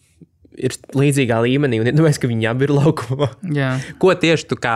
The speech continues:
Speaker 1: pretinieku komanda dara tajā situācijā?
Speaker 2: Mm.
Speaker 1: Kā tu, kā tu nosedz uzbrukumā un kā tu iemet? Nu,
Speaker 2: Mm.
Speaker 1: vienīgais viņiem ir garie, nu, garie pašvakti.
Speaker 2: Jā, jā.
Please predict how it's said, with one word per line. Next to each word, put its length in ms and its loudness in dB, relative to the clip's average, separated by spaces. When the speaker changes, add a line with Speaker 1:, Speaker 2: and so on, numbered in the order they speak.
Speaker 1:
pretinieku 480 -2
komanda 340 -2
dara 260 -4
tajā 220 -6
situācijā? 640 -10
Speaker 2:
Mm. 320 -4
Speaker 1:
Kā 160 0
tu, 220 -2
kā 240 0
tu 80 -6
nosedz 420 0
uzbrukumā 540 -2
un 120 -6
kā 200 -2
tu 160 -4
iemet? 320 -6
Nu, 180 2
Speaker 2:
Mm. 40 0
Speaker 1:
vienīgais 360 2
viņiem 120 2
ir 80 -2
garie, 360 0
nu, 180 -2
garie 260 -2
pašvakti. 400 -4
Speaker 2:
Jā, 300 0
jā. 160 -2